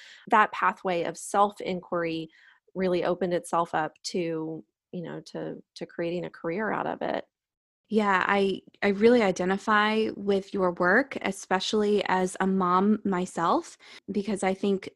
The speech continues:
Speaker 2: so many of us who are in kind of the spirituality space,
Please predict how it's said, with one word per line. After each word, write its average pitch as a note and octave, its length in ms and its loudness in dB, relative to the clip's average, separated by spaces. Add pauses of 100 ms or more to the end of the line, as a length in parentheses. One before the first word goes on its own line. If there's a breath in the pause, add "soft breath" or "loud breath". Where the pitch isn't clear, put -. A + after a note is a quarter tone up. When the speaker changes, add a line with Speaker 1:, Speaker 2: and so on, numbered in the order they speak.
(120)
Speaker 2:
so G#3 340 0
many A3 320 4
of G3 120 0
us F#3 340 0
who F#3 280 -2
are F3+ 160 2
in F#3+ 320 0
kind F#3 280 -4
of F3 140 -4
the F#3 80 -4
spirituality F3 840 -2
space, E3+ 500 -4